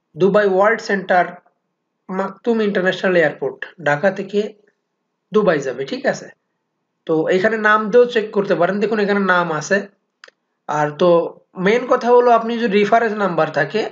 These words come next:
আর আপনার এই destination যে airport আছে, আপনি কোন airport থেকে যাবেন সেই এয়ারপোর্টের নাম দিলেই check হয়ে যাবে, আর কোনো সমস্যা নেই, ঠিক আছে? যারা ভাই ticket নেবেন অবশ্যই একবার check করে দেখবেন।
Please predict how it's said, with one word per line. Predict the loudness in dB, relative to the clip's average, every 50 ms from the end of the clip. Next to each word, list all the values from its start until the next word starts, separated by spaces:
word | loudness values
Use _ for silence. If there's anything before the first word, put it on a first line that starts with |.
| 2 2 4
আর | 2 2 0 -4 -6
আপনার | -2 0 0 0 0 0 -2 -2 -2
এই | -2 -2 -4 -6 -4 -2
destination | -2 -2 -2 -2 -2 -2 0 0 -2 -2 -2 2 4
যে | 4 4 4 4 2
airport | 2 2 0 0 -2 0 0 0
আছে, | 0 0 -2 -2 -2
আপনি | -2 -6 -8 -6
কোন | -4 -2 0
airport | 0 0 0 -4 -8 -8 -6 -4
থেকে | -2 0 0 0
যাবেন | 0 -2 -4 -4 -6 -10 -20 -20 -20 -20 -20 -20 -20 -20 _ -4 0
সেই | 2 2 4 4
এয়ারপোর্টের | 2 2 2 0 -2 -2 -2 -2 0 0
নাম | 0 0 0 0 0
দিলেই | 2 2 2 0 0 0
check | 0 0 0 -2
হয়ে | -4 -2 -2 -4
যাবে, | -6 -6 -6 -2 0 0
আর | 0 0
কোনো | -4 -6 -8 -4 -4
সমস্যা | -6 -6 -6 -8 -12 -14 -14 -16 -18
নেই, | -20 -16 -14 -14
ঠিক | -8 -6 -6 -6
আছে? | -6 -10 -16 _ -20 -20 -20 -20 -20 -20 -20 _ -2
যারা | 0 0 2 0
ভাই | 0 -2 -2 -4
ticket | -6 -6 -6 -2 0 0
নেবেন | 2 2 2 0 -2 -4 -12 _ _ _ _ _ _ _
অবশ্যই | 0 2 2 2 2 2 2 2 2
একবার | 2 2 0 -2 -2 -2 -4
check | -4 -4 -2
করে | -4 -6 -4 -4 -6
দেখবেন। | -6 -8 -10 -16 -20